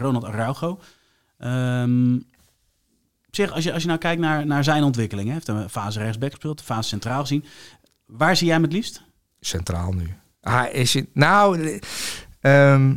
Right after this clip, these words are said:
Speaker 2: nou, hij heeft natuurlijk rechtsback gespeeld in de wedstrijden tegen Vinicius Junior.
Speaker 1: Precies.
Speaker 2: Omdat, omdat hij,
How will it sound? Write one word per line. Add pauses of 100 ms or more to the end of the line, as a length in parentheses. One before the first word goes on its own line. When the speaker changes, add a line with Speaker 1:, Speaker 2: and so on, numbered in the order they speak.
(300)
Speaker 2:
nou,
hij
heeft
natuurlijk
rechtsback
gespeeld
in
de
wedstrijden
tegen
Vinicius
Junior.
Speaker 1:
Precies.
Speaker 2:
Omdat,
omdat
hij,